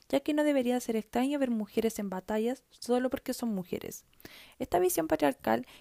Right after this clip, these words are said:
que beneficia al hombre también puede afectarlos, ya que según Núñez, en los estudios de género de los varones y la masculinidad,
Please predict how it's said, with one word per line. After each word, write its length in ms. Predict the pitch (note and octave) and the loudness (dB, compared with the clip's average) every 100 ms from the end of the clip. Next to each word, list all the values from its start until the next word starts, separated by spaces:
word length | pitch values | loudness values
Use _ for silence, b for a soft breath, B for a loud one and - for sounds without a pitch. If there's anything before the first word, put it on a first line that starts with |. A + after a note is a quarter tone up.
| B | B
que 120 | A3 | -2
beneficia 580 | G#3+ G#3+ G#3 - A3+ C#4+ | 0 0 -2 -6 0 2
al 80 | C#4 | 2
hombre 300 | A3+ A3+ A#3+ | 2 0 -2
también 320 | A#3 A3+ B3+ | 0 0 0
puede 180 | - D#4+ | 4 4
afectarlos, 720 | E4 D4+ - G3+ F#3+ G3+ - - - | 4 -2 0 0 2 -4 -10 -8 -2
ya 100 | B3+ | 0
que 120 | E4+ | 0
según 380 | G4 F4 C#4+ A3 | -2 -2 -2 0
Núñez, 420 | G#3+ G#3 A#3+ - B B | 0 0 -2 -4 B B
en 80 | G#3+ | 0
los 120 | G#3+ | 2
estudios 360 | G3 - A3+ A#3+ | 2 2 0 2
de 100 | C#4 | 0
género 560 | - B3 G#3+ G3+ A3 - | 0 -2 0 0 -2 -2
de 120 | G3+ | -2
los 140 | G#3 - | -2 2
varones 460 | C#4 A#3 G#3 - - | 2 2 -2 -4 -4
y 100 | A#3+ | -2
la 80 | B3+ | -2
masculinidad, 720 | C#4+ - D4 D#4 D#4 A#3 | -4 -4 -2 0 0 0